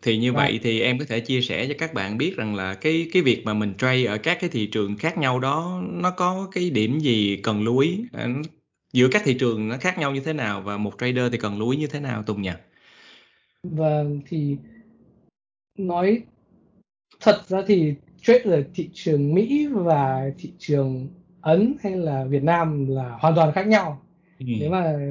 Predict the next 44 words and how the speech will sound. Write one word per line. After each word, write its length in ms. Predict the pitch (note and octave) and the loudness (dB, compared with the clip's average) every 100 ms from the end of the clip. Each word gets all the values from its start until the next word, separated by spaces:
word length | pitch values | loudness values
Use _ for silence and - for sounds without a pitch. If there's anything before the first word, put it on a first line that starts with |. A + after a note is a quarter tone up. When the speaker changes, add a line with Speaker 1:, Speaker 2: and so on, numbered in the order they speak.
| C#3 | -6
Speaker 2:
phải 220 | D3+ A#2+ | -6 -6
đưa 220 | B2 D#3 D#3+ | -2 0 2
ra 120 | D#3 | 2
thì 100 | C#3 | 0
là, 120 | C3 | -4
là 80 | B2 | -6
hoàn 260 | A#2 D3 E3 | 0 2 4
toàn 420 | E3+ D#3+ C#3+ C#3 D3+ | 6 4 2 -2 -6
khác 80 | |
nhau 260 | E3+ E3+ C#3+ | -6 -4 -2
luôn. 200 | D3 C#3+ - - - - _ | -2 -2 -6 -20 -20 -20 _
Ví 100 | E3+ | 2
dụ 120 | A3+ A3+ | 4 6
như 240 | G#3 G#3 | 8 8
là 300 | G3 D#3+ D#3 - | 8 6 4 0
có 120 | E3 | 0
những 180 | G3 G#3+ | 0 0
tín 200 | G3+ A3 | 4 4
hiệu 180 | C#4+ F3+ | 4 0
ở 100 | C#3 C#3 | -8 -8
thị 120 | D#3 | -6
trường 260 | E3 D3 D3 | 0 2 2
Mỹ 120 | E3 A#3+ A#3 A#3+ A3 G#3+ | -2 -8 -16 -12 -12 -8
là 460 | D#3 C#3 B2 B2 B2 _ _ _ _ | -4 -4 -4 -10 -14 _ _ _ _
sẽ, 680 | - E3 D#3 F3 G3 G3 G3+ - - _ _ _ _ E3+ | -8 -6 -2 -2 -2 -6 -10 -16 -20 _ _ _ _ -8
nó 180 | E3+ | -4
đã 60 | F3 | 4
chết 180 | B3 B3+ | 6 6
từ 80 | D3+ | 4
rất 140 | A3+ | 4
lâu 220 | B3+ A3+ | 8 8
rồi, 320 | G#3+ F3 C3+ C3 | 8 6 4 0
thế 80 | C#3+ | -4
nhưng 200 | E3 E3+ | -4 -2
mà 100 | C#3 | -2
vẫn 460 | D#3 F#3+ A#3 B3+ | -2 -4 -6 -6
sẽ 460 | A3+ A3 F#3+ G#3+ A3+ - _ _ _ _ _ _ | -6 -4 -2 0 -2 -6 _ _ _ _ _ _
ăn 160 | G3 F#3 | 0 2
được 100 | D3+ | 4
tiền 300 | E3 D3 B2+ | 4 4 2
ở 60 | B2 | -4
thị 80 | C3+ - | -12 -12
trường 300 | - C#3+ C3 | -2 0 2
Ấn, 320 | D3+ E3+ C4+ | 2 4 2